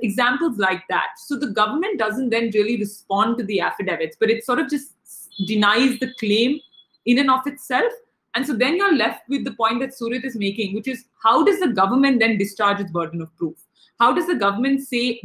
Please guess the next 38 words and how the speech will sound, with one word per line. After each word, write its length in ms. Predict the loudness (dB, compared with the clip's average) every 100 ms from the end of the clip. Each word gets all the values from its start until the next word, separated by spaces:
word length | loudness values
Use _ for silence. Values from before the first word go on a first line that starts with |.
| -2
beyond, 580 | 0 2 4 4 2 -4 _ _ _
you 140 | 0 2
know, 60 |
in 100 | 4
Aadhaar, 440 | 4 4 4 2 4
the 60 |
language 380 | 2 2 0 0
is 180 | 0 -2
mere 300 | -2 -2 -2
ritualistic 760 | -2 -6 -2 -2 -2 -4 -6 -2
incantation 880 | -2 -2 -2 -2 -4 -4 -6 -6 -10 _ _
of 260 | -2 -2 0
black 280 | 0 0 0
money 340 | -2 -2 -4 -6
is 140 | -6 0
not 240 | 2 2
enough 280 | 0 -4 -4
to 80 | -8
justify 580 | -4 -6 -6 -4 0 2
Aadhaar 500 | 0 0 0 0 0
linkage 320 | -6 -8 -8
of 120 | -6
bank 260 | -4 -6 -8
accounts. 380 | -10 -10 -10 _ _ _ -4
Mere 340 | 0 2 2
just 240 | 0 -4 -2
citation 520 | -2 -2 -4 -4 -4
of 120 | -2
national 420 | -2 -2 -2 -4
security, 600 | -6 -4 0 0 -2 -4
public 380 | -2 -2 -2 -6 -2
health, 260 | -2 -2 -6 _ _ -10
that 280 | 0 2 2
in 120 | 0
itself 540 | -2 -6 -2 0 0
is 100 | 0
not 180 | -2 -2
enough. 260 | -2 -4